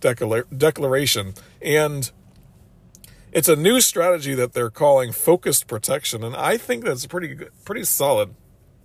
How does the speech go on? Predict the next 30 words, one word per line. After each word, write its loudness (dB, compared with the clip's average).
I 0
really 2
do. -2
And 0
it's -2
a 0
strategy 2
that 0
should 0
be -4
used -6
because, -2
let's 6
be -6
honest, -2
we 0
know 2
who 4
dies 2
from -8
the -6
covid -2
nineteen. -8
We 2
know 4
who 0
are 2
most 4
at 2
risk 0